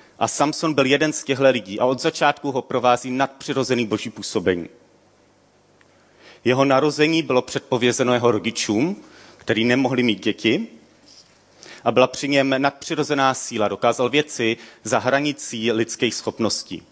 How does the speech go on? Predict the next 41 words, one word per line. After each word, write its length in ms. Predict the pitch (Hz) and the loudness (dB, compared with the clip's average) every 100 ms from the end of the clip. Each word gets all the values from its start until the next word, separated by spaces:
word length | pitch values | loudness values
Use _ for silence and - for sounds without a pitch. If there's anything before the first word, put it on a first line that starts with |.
| _ _ _ _ _ _ _ _ _ _ _ _ _ _ - - | _ _ _ _ _ _ _ _ _ _ _ _ _ _ -18 -6
A 400 | 113 101 110 - - - 123 | 2 2 2 -4 -14 -10 -8
boží 420 | 107 147 139 175 | 0 2 2 -4
posel, 560 | - 120 - 117 135 135 | -4 -4 0 2 2 2
anděl, 460 | 123 120 127 139 | -2 2 4 4
který 280 | - - 120 | 2 0 0
byl 120 | 123 | 2
poslaný 580 | 123 165 - 170 156 135 | 0 -2 0 0 2 0
za 120 | 123 | -2
těma 240 | 113 127 120 | -4 0 0
rodičema, 640 | 135 147 - 110 98 98 - - - | 0 -2 -2 0 0 -2 -6 -12 0
jim 140 | 120 | 0
řekl, 420 | 117 131 120 120 117 - - | 2 0 4 4 2 -6 -4
že 260 | 131 123 127 | 2 2 0
Samson 480 | - 165 156 139 120 | -2 -2 -2 -4 -4
bude 160 | 123 | -2
zachraňovat 680 | 123 151 - 160 156 143 143 | 0 -2 -2 -4 -2 0 -2
Izrael 340 | 139 135 135 131 | -2 0 0 0
z 60 | |
ruky 240 | 123 120 123 | -4 -6 -6
Filištínců. 640 | - 120 - 107 95 - | -2 -4 -2 -4 -6 -6
To 120 | 123 | -2
byl 120 | 131 139 | 0 0
pra-, 260 | - 139 | 0 -2
plán 380 | - - 139 143 | -2 2 2 2
pro 160 | 139 135 | 0 2
jeho 200 | 131 131 | 2 0
život, 280 | 117 98 | -2 -4
to 80 | 95 | -4
bylo 160 | 117 131 | 0 2
jeho 200 | 135 160 | 4 2
povolání. 640 | 156 131 127 107 101 98 - _ - - _ _ - - | 2 4 4 4 2 -6 -20 _ -20 -20 _ _ -20 -8
A 60 | |
pak 160 | - - | -2 0
jim 100 | 147 | 0
přikázal, 640 | - 160 160 139 127 110 110 | -2 -4 0 2 0 0 -2
že 140 | - | -2
má 200 | 113 113 | -2 -2
žít 200 | 107 117 | -4 -8
podle 260 | - 113 120 | -4 0 2
nazírského 800 | 120 120 135 135 - - 127 131 | 2 -4 -6 -8 -6 0 2 2
slibu. 380 | - 120 104 | -2 -2 -2